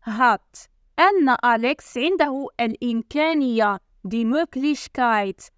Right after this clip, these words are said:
وهي الإمكانية. In den Urlaub zu fliegen.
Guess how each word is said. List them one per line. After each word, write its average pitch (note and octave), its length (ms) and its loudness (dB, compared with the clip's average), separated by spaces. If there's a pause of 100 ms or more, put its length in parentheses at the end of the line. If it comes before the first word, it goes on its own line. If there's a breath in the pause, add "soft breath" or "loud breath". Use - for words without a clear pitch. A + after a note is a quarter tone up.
(120)
وهي D#4 480 2
الإمكانية. B3 1120 0 (300)
In C#4+ 240 0
den B3+ 280 -2
Urlaub C#4+ 640 2 (380)
zu D4 240 -12
fliegen. A#3+ 720 -4